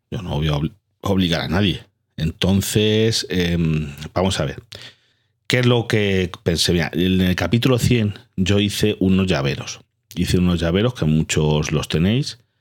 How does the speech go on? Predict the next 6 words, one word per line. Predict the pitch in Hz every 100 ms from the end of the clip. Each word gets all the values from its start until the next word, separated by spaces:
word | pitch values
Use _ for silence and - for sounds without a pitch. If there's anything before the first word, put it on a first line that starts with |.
| _ _ _ _
Eh, | 85 82
guardarlos | 76 76 73 80 82 82
bien | 82 92 123 -
porque | 87 78 -
son, | - 87 90 - - _ _ _ _ -
son | - 78 85 90 92 85